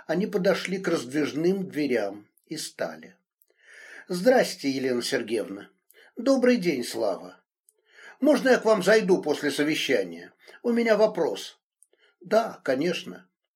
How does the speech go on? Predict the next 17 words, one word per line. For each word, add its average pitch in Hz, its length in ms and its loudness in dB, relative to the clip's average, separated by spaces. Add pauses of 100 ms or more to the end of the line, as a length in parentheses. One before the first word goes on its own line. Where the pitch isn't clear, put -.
(500)
Слава 202 460 0
стрельнул 165 540 0
глазами 139 540 2
в - 80 -6
ее 123 300 -2
спутника, 190 680 -6 (180)
будто 160 400 2
оценил, 151 680 -2 (200)
сделал 165 560 2
странный 185 720 2
жест, - 540 -4 (220)
нечто 160 360 -2
среднее 143 500 2
между 127 360 0
кивком 240 600 2 (160)
и 190 100 -4
поклоном, 120 840 -2